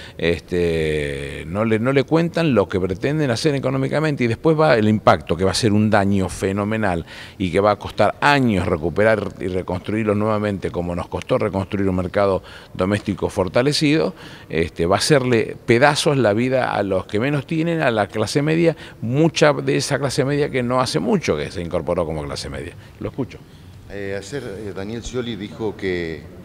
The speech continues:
Speaker 2: Macri ya tiene acordado con el Fondo Monetario pagarle al fondo, eh, pagar a los fondos buitres y al Fondo Monetario Internacional volver a pedir crédito.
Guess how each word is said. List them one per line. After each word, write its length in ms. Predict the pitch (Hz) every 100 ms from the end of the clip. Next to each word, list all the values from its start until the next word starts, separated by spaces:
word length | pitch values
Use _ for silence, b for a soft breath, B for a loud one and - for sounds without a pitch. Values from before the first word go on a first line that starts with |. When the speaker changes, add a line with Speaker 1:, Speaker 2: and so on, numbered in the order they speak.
| B B -
Speaker 2:
Macri 280 | 98 117 104
ya 120 | 101
tiene 200 | 101 104
acordado 680 | 95 98 98 98 95 92 80 - B B B -
con 120 | 90
el 60 | 87
Fondo 240 | 107 104
Monetario 380 | 98 90 107 104
pagarle 340 | 87 98 110
al 80 | 101
fondo, 340 | 87 104 101 87
eh, 60 |
pagar 240 | 92 98 104
a 80 |
los 140 | 98 92
fondos 260 | 110 101
buitres 540 | 98 117 - 127 131 - B B
y 60 |
al 80 | 95
Fondo 220 | 87 107
Monetario 260 | 104 98 104
Internacional 500 | 95 98 92 98 104
volver 260 | 101 92 101
a 60 |
pedir 220 | 95 98 92
crédito. 400 | 82 69 65